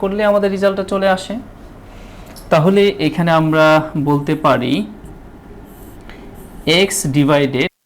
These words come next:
কত? পনেরো, আর এখানে হবে এক্স ডিভাইডেড ফাইভ ইকুয়াল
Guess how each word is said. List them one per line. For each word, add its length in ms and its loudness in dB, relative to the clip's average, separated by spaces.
কত? 160 -4
পনেরো, 380 0
আর 80 6
এখানে 240 -2
হবে 240 0
এক্স 160 -4
ডিভাইডেড 480 0
ফাইভ 300 2
ইকুয়াল 300 0